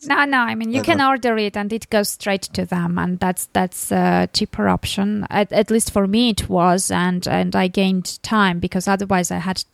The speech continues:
Speaker 1: to wait for at least three weeks to get the books over here. And then, you know, posting from here would take at least two weeks, so the, the person
Speaker 2: Yeah.
Speaker 1: who won the giveaway could receive it. And like that, it was first,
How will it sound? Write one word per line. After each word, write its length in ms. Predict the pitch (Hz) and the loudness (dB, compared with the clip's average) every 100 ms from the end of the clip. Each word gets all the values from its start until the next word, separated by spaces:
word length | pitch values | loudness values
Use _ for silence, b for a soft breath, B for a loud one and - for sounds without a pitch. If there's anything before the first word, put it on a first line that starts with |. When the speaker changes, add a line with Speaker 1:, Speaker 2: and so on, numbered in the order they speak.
| - | 0
Speaker 1:
to 180 | 175 170 | 0 0
wait 300 | 180 180 - | 2 0 -2
for 260 | 185 175 B B B | -4 -2 B B B
at 200 | 175 - | -2 2
least 360 | 226 277 - - | 2 2 0 -6
three 300 | - 220 208 | 0 2 4
weeks 300 | 208 - - | 2 0 -4
to 120 | 196 | -2
get 220 | 180 226 - | 2 2 2
the 80 | 190 | 0
books 320 | 175 170 - | 0 -4 0
over 220 | 190 180 | 0 0
here. 520 | 180 285 285 196 185 190 B B - | -2 0 0 0 -2 -6 B B -2
And 260 | 208 196 | 0 2
then, 300 | 208 202 202 | 2 2 2
you 140 | 208 208 | 2 2
know, 140 | 196 | 0
posting 440 | - 220 214 220 | 0 -2 -2 -6
from 220 | 202 208 196 | -4 -4 -2
here 320 | 262 240 226 | 2 4 4
would 260 | 214 - | 0 -2
take 380 | - 220 220 - | 0 2 2 0
at 180 | 202 - | -6 0
least 560 | 233 233 - - - - | 0 0 -4 -14 -20 -8
two 260 | - 240 220 | 2 4 4
weeks, 320 | 214 214 - | 4 2 -2
so 560 | - - - 190 190 190 | -6 -4 2 4 4 2
the, 180 | 190 | 0
the 160 | 180 185 | 0 -2
person 420 | - 269 - 190 | 0 0 0 -2
Speaker 2:
Yeah. 60 | 196 | 0
Speaker 1:
who 60 | 190 | 2
won 340 | 185 185 185 | 2 0 0
the 80 | 185 | -2
giveaway 540 | 180 185 175 180 175 | -2 -2 -2 0 -2
could 260 | - 180 - | -2 -4 -2
receive 380 | 180 - 247 208 | -2 2 2 2
it. 240 | 170 - - B B B | 0 -4 -14 B B B
And 240 | 202 202 | 0 2
like 220 | 202 202 | 2 0
that, 200 | 220 240 | 0 2
it 160 | 233 - | 0 -2
was 160 | 202 - | -4 -4
first, 460 | - 214 - - | -4 -4 -6 -14